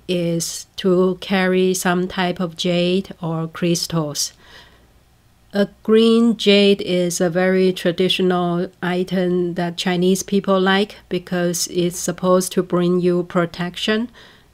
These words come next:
and, uh, good luck. And the natural crystal is another choice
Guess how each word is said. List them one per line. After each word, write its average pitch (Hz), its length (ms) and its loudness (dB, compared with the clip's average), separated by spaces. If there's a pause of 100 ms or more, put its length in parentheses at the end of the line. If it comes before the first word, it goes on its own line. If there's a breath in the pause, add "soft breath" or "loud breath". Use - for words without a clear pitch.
and, 165 480 -2
uh, 160 140 -4
good 175 220 0
luck. 180 400 -4 (540 soft breath)
And 190 200 2
the 185 80 2
natural 226 480 2
crystal 220 560 -2
is 180 260 0
another 185 640 0
choice 185 640 2